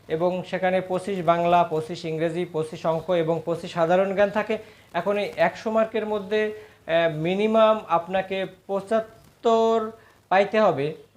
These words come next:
ভাইবার জন্য সিলেক্টেড হওয়ার জন্য। অর্থাৎ ভাইবার জন্য আপনার সিলেক্ট হবেন তখন, যখন আপনি মিনিমাম পঁচাত্তর ছিয়াত্তর মার্ক পাবেন। তো গতবারের কোশ্চেন দেখেছি অনেক সহজ হয়েছিল এবং অনেক রিপিটেড কোশ্চেন ছিল, যার কারণে কিন্তু অনেক ভালো মার্ক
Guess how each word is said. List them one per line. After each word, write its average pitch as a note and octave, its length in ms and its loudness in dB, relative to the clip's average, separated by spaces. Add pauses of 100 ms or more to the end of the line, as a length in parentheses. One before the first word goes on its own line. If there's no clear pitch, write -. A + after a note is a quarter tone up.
(200)
ভাইবার F3 420 4
জন্য G3 240 -4
সিলেক্টেড F#3 440 -4
হওয়ার D#3+ 260 -2
জন্য। B2 220 -4
অর্থাৎ C#3 300 -4
ভাইবার E3 340 2
জন্য G3 400 -4 (380)
আপনার E3+ 460 2 (380)
সিলেক্ট G3 280 -2
হবেন G3+ 200 -2
তখন, F#3+ 320 0
যখন F3 320 2
আপনি F#3 400 -2 (260)
মিনিমাম G#3+ 400 2
পঁচাত্তর G#3+ 420 -4
ছিয়াত্তর G#3 340 -4
মার্ক E3+ 280 0
পাবেন। C3+ 300 -2
তো G3 180 0 (280)
গতবারের G#3 420 2
কোশ্চেন G#3+ 300 -4
দেখেছি G#3 280 -4
অনেক F#3+ 220 0
সহজ F#3+ 320 2
হয়েছিল G#3 320 -4
এবং F#3 280 0
অনেক F3 300 2
রিপিটেড G3 400 -6
কোশ্চেন G#3+ 300 -4
ছিল, A3+ 220 0 (480)
যার F3+ 300 4
কারণে G#3+ 360 0
কিন্তু G#3+ 580 -4 (160)
অনেক E3 320 0
ভালো F3 280 2
মার্ক G3+ 220 2